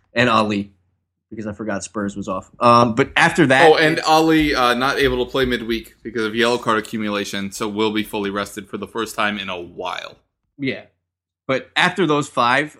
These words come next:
Speaker 1: um, it, it dramatically falls off a cliff. You get, you got a lot of question mark guys. You got, like, Shaqiri and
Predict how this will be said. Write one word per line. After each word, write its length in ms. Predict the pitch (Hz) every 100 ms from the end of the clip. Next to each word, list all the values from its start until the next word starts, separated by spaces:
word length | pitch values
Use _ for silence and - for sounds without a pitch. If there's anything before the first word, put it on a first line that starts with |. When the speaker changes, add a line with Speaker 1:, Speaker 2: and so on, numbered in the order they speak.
| _
Speaker 1:
um, 540 | 139 123 113 110 110 - _ _ -
it, 140 | 147
it 260 | 147 131 -
dramatically 460 | 143 143 139 127 127
falls 240 | 127 117
off 80 | 113
a 40 |
cliff. 280 | 113 127 117
You 80 | 117
get, 180 | 117 -
you 80 | 131
got 120 | 131
a 40 | 120
lot 180 | 123
of 100 | 117
question 320 | 117 131 - 117
mark 220 | 104 104
guys. 400 | 110 110 110 -
You 60 | 110
got, 220 | 104 -
like, 200 | - - _ _ _ -
Shaqiri 760 | 104 _ 127 117 110 107 101
and 380 | 98 98 98 98